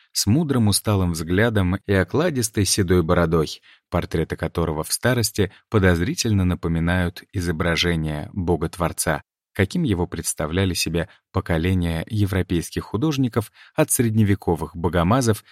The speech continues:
до французского юмориста Жана Эффеля. Знаменитый некрополь пополнился могилой Чарльза Роберта Дарвина,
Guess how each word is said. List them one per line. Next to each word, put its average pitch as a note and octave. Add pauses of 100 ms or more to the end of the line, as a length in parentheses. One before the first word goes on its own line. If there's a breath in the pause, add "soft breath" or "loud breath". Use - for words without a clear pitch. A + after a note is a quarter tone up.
(180 soft breath)
до B2
французского F#2+
юмориста E2+ (280 soft breath)
Жана D#2+ (100)
Эффеля. D#2 (1300)
Знаменитый F#2+
некрополь F2 (160)
пополнился C3+
могилой A2
Чарльза A#2+
Роберта F2
Дарвина, D#2+